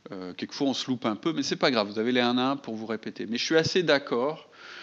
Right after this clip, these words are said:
sur le fait que c'est votre moment et que si vous, il faut que vous vous entraîniez. Alors, ça, c'est plus, euh, dans, quand, lorsqu'on parle du manager communicant et aussi de l'entrepreneur libéré, c'est plus des sujets qui rentrent là-dedans, mais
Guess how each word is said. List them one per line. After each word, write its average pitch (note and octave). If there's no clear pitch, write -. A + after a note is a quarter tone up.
sur -
le C3
fait F3+
que C3
c'est B2
votre D3+
moment C#3+
et A#2+
que A2+
si -
vous, A#2+
il C3+
faut E3
que D#3
vous D3
vous C3
entraîniez. B2+
Alors, G2
ça, D3
c'est B2+
plus, D3
euh, A2
dans, G2+
quand, A2
lorsqu'on A2+
parle A#2
du A2
manager G#2
communicant B2
et G#2+
aussi G#2+
de A2
l'entrepreneur G#2
libéré, G#2
c'est D3
plus A2+
des A#2
sujets A2+
qui A#2+
rentrent G2+
là-dedans, A2+
mais B2+